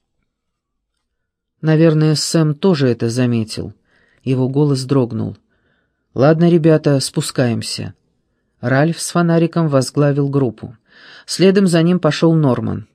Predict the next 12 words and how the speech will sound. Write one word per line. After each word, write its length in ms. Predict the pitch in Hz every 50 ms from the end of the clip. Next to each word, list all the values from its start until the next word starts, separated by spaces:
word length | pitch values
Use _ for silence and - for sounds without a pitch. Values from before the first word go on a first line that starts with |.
| _ _ _ _ _ _ _ _ _ _ _ _ _ _ _ _ _ _ _ _ _ _ _ _ _ _ _
"Сейчас 500 | - - 196 202 - 269 285 294 285 -
я 140 | 208 226 226
бы 120 | 208 220
не 120 | 208 196 190
отказался 800 | 226 - - 151 151 147 143 165 185 202 208 202 - - 190 170
от 100 | 147 -
стакана 520 | - - - 123 120 - 151 165 175 170
лимонада. 760 | 151 147 135 131 123 123 120 127 147 170 165 135 110 98 - - _ _ _ _ _ _ _ _ _ _ _ _ -
Да 100 | - 120
чтобы 340 | - - - 147 143 147 143
льда 320 | 135 127 127 139 185 220
побольше". 800 | 220 - 139 120 123 107 98 80 - - - - - - 104